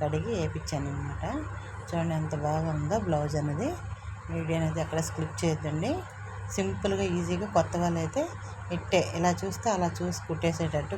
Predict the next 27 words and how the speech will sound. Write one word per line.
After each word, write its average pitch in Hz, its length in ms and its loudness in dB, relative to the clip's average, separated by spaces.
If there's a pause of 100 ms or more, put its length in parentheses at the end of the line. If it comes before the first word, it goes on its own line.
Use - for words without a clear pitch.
కటింగ్ 160 320 2
చేసుకునేటట్టు 147 640 -2
నేనైతే 156 360 -2
వీడియో 143 260 0
పెడుతున్నాను. 143 520 -4 (520)
అయితే 196 140 2 (100)
ముందుగా 190 260 2 (100)
కటింగ్ 175 320 2
వీడియో 160 260 4
పెడుతున్నాను, 147 420 0 (220)
స్టిచ్చింగ్ 185 440 -2
అనేది 175 280 0
నెక్స్ట్ - 300 0
పెడతానండి. 143 560 -2 (600)
ఓకేనా? 165 260 0 (640)
ఇప్పుడు 175 200 -2
వచ్చేసి - 460 -2
దానికోసం 160 560 2
నేను 190 180 0 (120)
ఒక 202 100 -2 (100)
వన్ 165 220 4
మీటర్ 165 260 0 (200)
లైనింగ్ 170 320 2
క్లాత్ 160 240 2
అని 180 180 -4
తీసుకున్నాను. 147 500 -4 (720)
అంటే 190 140 -2